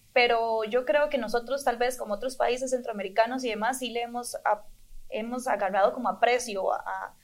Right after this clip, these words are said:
a la película. Y, eh, otro dato importante que quiero también resaltar es la iluminación dentro de la película, que sí es muy, muy cuidada. Fue funda-, eh, financiada por la Embajada Francesa.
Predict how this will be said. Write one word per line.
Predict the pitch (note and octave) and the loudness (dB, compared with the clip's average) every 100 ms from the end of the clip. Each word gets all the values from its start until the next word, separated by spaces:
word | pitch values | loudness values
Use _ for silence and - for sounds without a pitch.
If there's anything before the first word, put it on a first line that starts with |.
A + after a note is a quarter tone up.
| _ _ - | _ _ 0
a | A3 | 4
la | G#3 G#3 | 4 2
película. | G3+ C#4 F#4 F4+ F4+ - - - - | -2 -2 -2 -4 -6 -20 -20 -20 -8
Y, | C4+ D4 D#4+ E4 - | -4 -2 0 0 2
eh, | A3+ G#3+ G#3+ | 2 2 2
otro | A3+ A#3 C4+ | 0 2 2
dato | C4+ D#4 | 2 -4
importante | C#4+ A3 B3 C#4 D4+ D4+ | -4 0 0 0 -4 -6
que | G#3+ - | -14 -6
quiero | A3 A#3+ B3+ | -2 -2 -2
también | - A3+ A3+ | -2 -2 0
resaltar | B3 C4 G#3 G#3 A#3+ C#4+ - | -2 0 0 4 4 4 2
es | A3 | -2
la | A3+ | 0
iluminación | C4 B3+ G#3 F#3+ A#3+ C#4 | 0 0 -4 -6 -4 -2
dentro | C4 B3 | -2 0
de | C4 | 0
la | B3+ | 0
película, | G#3 G#3+ C4 C4 | -4 -6 -6 -6
que | A3 | -8
sí | G3+ G#3 | -8 -6
es | G#3+ A3 | -6 -10
muy, | A3+ A3+ G#3 G3 - - | -12 -10 -10 -10 -14 -14
muy | G#3+ A#3 | -10 -10
cuidada. | A#3 A#3 A#3 C4 D#4+ - | -6 0 4 4 2 0
Fue | - A3+ | -2 -2
funda-, | C4 B3 A#3+ - | -2 0 0 2
eh, | G3+ F#3+ F#3 F#3+ | -2 -2 -4 -4
financiada | G#3 G3+ G3 G#3+ A#3+ | -8 -2 2 4 4
por | A#3 A3 | 2 0
la | A#3 | 0
Embajada | A#3 F#3+ G3 G3 A3 | -2 -2 0 0 0
Francesa. | G3 F#3 B3 C#4+ | -4 -2 0 0